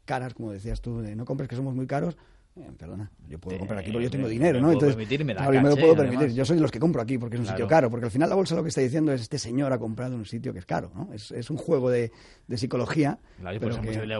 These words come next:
Speaker 2: a mucha gente le gusta que se vea la bolsa
Speaker 1: Claro.
Speaker 2: de, de diferentes
Speaker 1: El
Speaker 2: sitios.
Speaker 1: sitio donde viene, claro,
Speaker 2: Claro.
Speaker 1: claro, claro, claro, claro, total.
Speaker 2: ¿Qué has aprendido, eh, escribiendo el libro que ahora, además, te sirva para aplicarlo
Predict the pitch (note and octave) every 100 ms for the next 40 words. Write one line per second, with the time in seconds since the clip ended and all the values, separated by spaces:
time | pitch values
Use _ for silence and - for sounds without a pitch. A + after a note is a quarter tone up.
0 | A2 G#2+ G#2 G#2+ A2 G#2 G#2+ G#2+ G#2+ G#2+
1 | A2+ A2 A#2+ G#2 C#3 - F2 - - G#2
2 | F#2+ F#2 G2 G2 G2 F#2+ A#2+ C#3+ A#2+ A2+
3 | A2 B2 B2 E3+ F#2+ F#2+ A#2+ A2+ - F#2+
4 | G2 F2+ F2+ D#2 E2+ F2 G2+ A#2+ F#2+ _
5 | _ _ _ - D3+ E3 F#3+ E3+ D3+ D#3+
6 | E3+ F#3+ G#3 - C3 D3 - - A2+ B2
7 | C#3 C#3 C3+ B2+ B2 A#2 B2+ C#3 E3 D#3+
8 | C3+ B2+ D3 E3 F3+ C3+ B2+ C3+ D3+ -
9 | A#2 C#3+ D3+ C#3+ C#3 B2 A#2+ C3+ C#3 G3